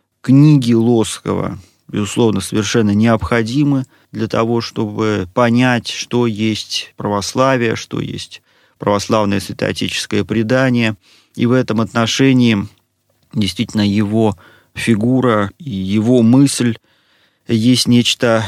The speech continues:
актуальное и для нас, актуальное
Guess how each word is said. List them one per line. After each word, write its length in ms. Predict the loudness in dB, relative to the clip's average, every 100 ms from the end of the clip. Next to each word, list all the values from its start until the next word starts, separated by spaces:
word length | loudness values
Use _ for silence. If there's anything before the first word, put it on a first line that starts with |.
| -4
актуальное 800 | -4 -2 0 2 2 2 2 0
и 220 | -2 -6
для 280 | -2 0 2
нас, 540 | 2 2 0 -4 -10
актуальное 920 | -14 -16 -10 -2 0 0 0 0 0